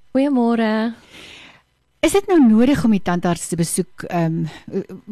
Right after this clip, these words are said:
Speaker 2: net wanneer jy tan-, jou tande seer is? Want ek dink dis wat meeste van ons doen. Ons wag tot dit seer is en dan wag ons nog so 'n dag of drie en kyk of ons dit regtig moet doen en dan gaan ons tandarts toe. So is dit hoe 'n mens jou tandarts besoek of moet 'n mens dit dalk maar 'n vaste instelling maak om by die tandarts uit te kom?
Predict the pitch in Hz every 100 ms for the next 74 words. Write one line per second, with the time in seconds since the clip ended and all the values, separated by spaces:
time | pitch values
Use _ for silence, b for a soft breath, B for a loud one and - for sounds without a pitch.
0 | 196 240 233 254 220 214 190 180 165 -
1 | 151 175 156 170 156 147 - 147 156 196
2 | 185 180 214 214 214 220 214 196 180 175
3 | 170 165 160 156 151 160 180 - 208 190
4 | - - - 269 277 330 339 - - 185
5 | 180 165 185 208 214 214 - 214 180 180
6 | 214 170 196 226 277 B B B B B
7 | - 214 196 208 202 190 180 196 220 247
8 | 277 269 190 180 196 175 - 185 175 170
9 | - - 156 B B B - 233 190 262
10 | 294 294 269 269 240 254 254 254 233 226
11 | - 349 - 190 - 185 190 185 175 175
12 | 175 160 - 170 160 - 190 - 196 165
13 | 156 165 160 160 147 - 156 147 160 151
14 | 151 151 - - 147 160 - 151 165